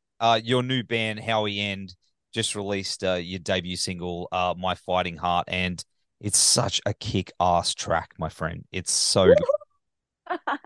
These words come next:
Speaker 1: So,
Speaker 2: Glad
Speaker 1: so
Speaker 2: you
Speaker 1: good.
Speaker 2: like it. Awesome. <laughs>
Speaker 1: Have you been
Speaker 2: Awesome.
Speaker 1: paying attention to everybody on the internet and out there,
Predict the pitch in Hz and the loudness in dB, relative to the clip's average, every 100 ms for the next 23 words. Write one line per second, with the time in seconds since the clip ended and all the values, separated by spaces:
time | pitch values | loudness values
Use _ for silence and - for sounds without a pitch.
0 | - - - 381 339 247 262 262 262 247 | -16 -18 -14 -4 4 8 8 6 6 6
1 | 226 226 180 _ _ _ _ _ 196 208 | 4 0 -6 _ _ _ _ _ -4 -4
2 | 175 151 _ _ 247 - 220 208 _ _ | -6 -12 _ _ -6 -4 -4 -4 _ _
3 | _ _ _ _ _ _ 127 165 170 170 | _ _ _ _ _ _ 0 4 6 6
4 | 175 170 156 160 175 160 151 147 135 143 | 6 2 0 0 4 4 6 8 8 8
5 | 147 147 147 147 143 - - 139 135 139 | 8 8 8 6 2 0 0 2 2 -2
6 | 139 139 139 - 120 127 131 113 127 127 | -2 -2 -2 -4 -2 0 2 4 6 8
7 | 127 123 | 6 4